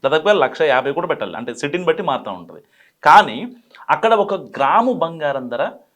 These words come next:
నూట ఎనభై రూపాయలు. Exactly, మీరు వింటుంది నిజమే. అక్కడ ఒక గ్రాము బంగారం ధర నూట ఎనభై రూపాయలు. అంటే, పది గ్రాములు, ఒక తులం బంగారం ధర పద్దెనిమిది వందల పదమూడు రూపాయలు.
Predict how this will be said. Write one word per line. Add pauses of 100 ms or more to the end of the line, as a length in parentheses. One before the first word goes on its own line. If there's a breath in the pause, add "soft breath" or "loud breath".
(160)
నూట
ఎనభై
రూపాయలు. (440)
Exactly,
మీరు
వింటుంది
నిజమే. (280 loud breath)
అక్కడ
ఒక
గ్రాము
బంగారం
ధర
నూట
ఎనభై
రూపాయలు. (220 loud breath)
అంటే,
పది
గ్రాములు, (220 loud breath)
ఒక
తులం (180)
బంగారం
ధర (400 soft breath)
పద్దెనిమిది
వందల
పదమూడు
రూపాయలు.